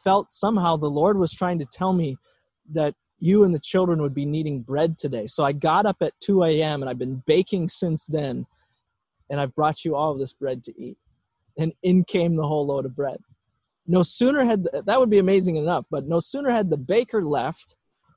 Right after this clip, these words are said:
when a knock on the door comes again, and it's a milkman. This is back in time in history when there was actually an, a milkman. And he says, um, "Excuse me, I, I was delivering milk, and my wagon broke down right outside the orphanage here.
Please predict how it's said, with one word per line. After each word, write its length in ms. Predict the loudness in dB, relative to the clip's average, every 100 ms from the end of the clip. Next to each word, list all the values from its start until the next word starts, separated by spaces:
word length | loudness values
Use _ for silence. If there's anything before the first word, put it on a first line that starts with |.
| -2
when 180 | 0
a 80 | 2
knock 380 | 2 0 -2 -4
on 140 | 0 0
the 60 |
door 260 | 4 4 2
comes 260 | 0 -2
again, 640 | -2 0 0 0 -2 -4 -6 _ _ -6
and 240 | 0 0 0
it's 220 | -2 0
a 60 |
milkman. 800 | 0 4 4 2 -2 -8 -8 -12 -18 -10
This 160 | -8 -6
is 80 | -2
back 300 | 0 0 0
in 260 | -2 -4 -8
time 220 | -4 -2
in 80 | -2
history 300 | -4 -4 -4
when 140 | -4 -4
there 120 | -4
was 140 | -4
actually 400 | -4 -4 -4 -4
an, 100 | -4 -8
a 100 | -8
milkman. 600 | 0 0 0 -8 -8 -10 -12 _ _ _ _ -4
And 140 | -4
he 240 | -2 -4 -4
says, 460 | 0 0 0 -2 -14 -8
um, 260 | -6 -6 -8 _ -12
"Excuse 460 | -10 -4 0 2 2
me, 160 | 2
I, 220 | 0 -2 -4
I 80 | -4
was 180 | -2 -2
delivering 500 | 0 0 2 0 0
milk, 360 | 0 0 -2 -10 _ _ _ -10
and 120 | -4
my 140 | -2 0
wagon 560 | 0 0 0 0 -4
broke 420 | -4 0 0 0 -2
down 380 | 0 0 -2
right 200 | 0 0
outside 520 | 0 -2 -2 -2 -2 0
the 100 | 0
orphanage 560 | 0 -2 -8 -12 -12
here. 300 | -12 -12 -12